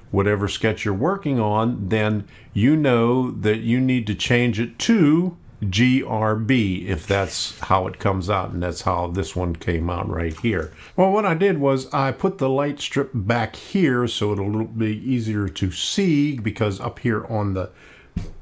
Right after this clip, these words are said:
on the desk with all the bright lights, you can't really see it. So here we go. We're starting out with the red, and it progressively gets brighter and brighter until it becomes,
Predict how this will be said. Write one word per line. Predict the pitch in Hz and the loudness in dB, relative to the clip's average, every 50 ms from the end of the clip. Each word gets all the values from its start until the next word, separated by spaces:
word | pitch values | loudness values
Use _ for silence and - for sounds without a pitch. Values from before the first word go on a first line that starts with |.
| - - - | -18 -10 -4
on | - 110 107 104 | -2 0 0 0
the | 98 95 92 92 - - _ _ 139 156 160 - - 139 135 131 127 - | 0 0 -2 -4 -6 -12 _ _ -12 -12 -12 -12 -14 -14 -14 -14 -2 2
desk | - 135 131 120 - - - | 2 4 4 2 -2 -4 -6
with | - 135 131 131 160 175 160 147 - - - | -4 -2 2 4 4 4 4 2 0 -4 -4
all | - 127 123 127 117 | -2 0 0 0 0
the | 98 101 | -2 -2
bright | 92 98 110 107 104 107 - | 0 2 2 2 2 0 -2
lights, | 127 147 160 139 131 127 - - | -2 0 0 0 -2 -2 -4 -8
you | 85 | -6
can't | - - 113 110 107 | -4 -2 -2 -2 -2
really | 101 98 98 90 | -2 -2 -2 -2
see | 82 - - - 135 | -4 -2 -2 -2 -2
it. | 104 95 - | -2 -4 -4
So | - - - 95 92 87 80 - - - - - - _ | -4 -4 -2 -2 -4 -4 -6 -10 -14 -20 -20 -20 -8 _
here | 113 104 | -2 0
we | 101 101 98 90 | 0 0 0 0
go. | 92 90 85 85 82 80 - - _ _ _ _ _ _ _ _ _ _ _ | 0 -2 -2 -2 -4 -6 -8 -14 _ _ _ _ _ _ _ _ _ _ _
We're | - 95 85 | -4 -4 -2
starting | - - - 98 98 98 98 98 | -2 -2 0 0 0 0 -2 -2
out | 98 98 104 98 | -2 -4 -4 -4
with | 95 85 - | -6 -6 -6
the | - | -6
red, | 85 87 101 104 104 101 98 98 - - - - - - | -2 0 0 0 0 -2 -4 -6 -12 -18 -20 -20 -6 -2
and | 98 95 95 95 | 0 2 2 2
it | 98 95 92 - | 0 -2 -4 -4
progressively | - - 98 85 90 104 104 101 - - 90 92 98 95 95 | -4 -2 -2 0 0 0 0 0 -2 -4 -2 -2 0 0 0
gets | 87 92 98 95 85 | 0 -2 -2 -2 -2
brighter | 87 90 87 98 95 95 95 92 98 98 - | -4 -2 0 0 0 0 0 0 -2 -2 -2
and | - 101 98 95 92 85 | -2 -2 0 0 0 0
brighter | 82 92 92 90 92 90 95 95 - | 0 -2 0 0 0 -2 -2 -2 -2
until | 95 95 82 80 - 104 101 104 - | -2 -4 -4 -2 0 0 0 0 -2
it | - 110 101 - 107 | -4 -4 -4 -4 -4
becomes, | 107 120 113 - - 180 185 208 202 175 - - - | -4 -4 -4 -2 -2 -2 0 0 0 -2 -2 -4 -8